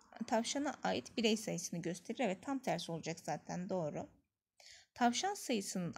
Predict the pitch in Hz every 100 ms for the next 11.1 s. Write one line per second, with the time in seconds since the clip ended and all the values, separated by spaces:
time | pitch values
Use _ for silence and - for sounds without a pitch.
0 | - 226 - 220 214 - - - - _
1 | - 214 - 294 - - 214 214 214 269
2 | 427 220 226 214 220 240 - 170 - 185
3 | 160 160 - 165 359 - - _ _ _
4 | 311 220 170 170 180 170 190 - - -
5 | 185 175 170 - 233 226 202 175 170 175
6 | 165 - 165 170 202 196 175 151 - 175
7 | - - - _ 240 220 - 269 - -
8 | 185 - 294 302 - 349 - _ _ -
9 | 214 - 247 - 214 202 190 339 - -
10 | - 165 - - - - 196 165 143 302